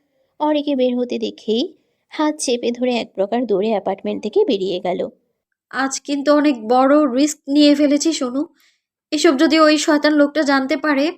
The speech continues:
Speaker 2: তাহলে সর্বনাশ হয়ে যাবে। আর তুই না জেনে শুনে একটা অপরিচিত লোকের সাথে কিভাবে হাত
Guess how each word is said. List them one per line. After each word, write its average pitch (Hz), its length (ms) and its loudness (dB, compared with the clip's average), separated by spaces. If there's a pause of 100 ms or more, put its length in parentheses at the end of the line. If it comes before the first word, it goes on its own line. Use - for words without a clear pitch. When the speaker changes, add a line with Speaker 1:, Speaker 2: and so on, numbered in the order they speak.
(180)
Speaker 2:
তাহলে 302 220 0
সর্বনাশ 302 500 2
হয়ে 262 120 2
যাবে। 233 320 -8 (640)
আর 370 100 2 (100)
তুই 370 140 8
না 294 320 6
জেনে 339 280 2
শুনে 349 220 2
একটা 349 260 0
অপরিচিত 330 560 4
লোকের 330 320 0
সাথে 330 220 -4
কিভাবে 392 360 2
হাত 262 200 0